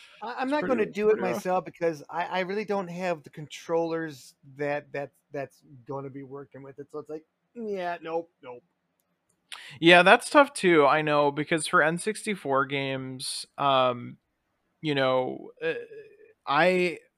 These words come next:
Speaker 2: the way I have N sixty-four set up is I have the actual hardware and then I have it converted to a U S B adapter.
Speaker 1: Ooh.
Speaker 2: Um, but if you don't have the actual hardware, like, that's, that's literally the only system that I actually use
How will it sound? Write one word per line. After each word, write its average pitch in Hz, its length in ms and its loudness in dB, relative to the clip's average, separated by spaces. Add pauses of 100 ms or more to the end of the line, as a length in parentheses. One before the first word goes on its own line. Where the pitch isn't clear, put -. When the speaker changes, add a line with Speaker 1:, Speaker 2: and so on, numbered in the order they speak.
(100)
Speaker 2:
the 156 200 -4
way 180 220 6
I 160 140 6
have 175 220 6
N 170 120 2
sixty-four 170 520 -2
set 180 200 2
up 170 140 2
is 143 120 0
I 139 80 6
have 143 260 4
the 143 140 -2
actual 131 400 0
hardware 131 400 4
and 139 120 2
then 131 60 0
I 127 60 4
have 131 240 0
it 120 260 -2
converted 127 440 -4
to 131 100 -4
a 123 40 -4
U 123 180 -2
S 123 120 -4
B 123 140 -4
adapter. 151 720 2
Speaker 1:
Ooh. 359 160 -12 (540)
Speaker 2:
Um, 117 800 0
but 139 380 4
if 139 140 -2
you 143 80 -2
don't 165 200 4
have 147 220 2
the 143 100 2
actual 143 300 0
hardware, 135 680 0 (460)
like, 143 120 0
that's, 190 420 4
that's 180 300 4
literally 180 520 4
the 156 180 -2
only 147 340 -2
system 143 600 -4
that 131 300 0
I 127 220 0
actually 131 520 -2
use 131 840 -6